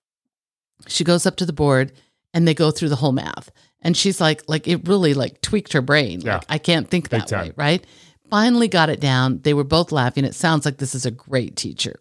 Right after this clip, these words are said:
Speaker 1: right? She figured it out and she said, like, "I have to be able to help him." So the teacher kinda gave her that perspective. They got it down.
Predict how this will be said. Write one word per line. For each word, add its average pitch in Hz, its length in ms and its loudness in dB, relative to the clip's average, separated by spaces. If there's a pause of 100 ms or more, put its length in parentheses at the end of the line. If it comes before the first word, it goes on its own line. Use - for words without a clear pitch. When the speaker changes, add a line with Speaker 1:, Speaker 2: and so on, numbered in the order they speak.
Speaker 1:
right? 143 320 0 (360)
She - 220 0
figured 180 400 0
it 175 120 2
out 131 280 2
and 147 160 0
she 170 140 -2
said, 185 300 0
like, 135 320 0
"I 156 160 2
have 139 260 0
to 147 80 -4
be 143 120 2
able 135 120 0
to 131 80 2
help 131 240 2
him." 135 180 -2 (300)
So - 160 -2
the 185 120 2
teacher 208 260 0
kinda 160 200 2
gave 139 220 2
her 135 60 -2
that 123 200 0
perspective. 127 520 -4
They 120 100 0
got 120 180 0
it 120 120 -4
down. 98 260 -6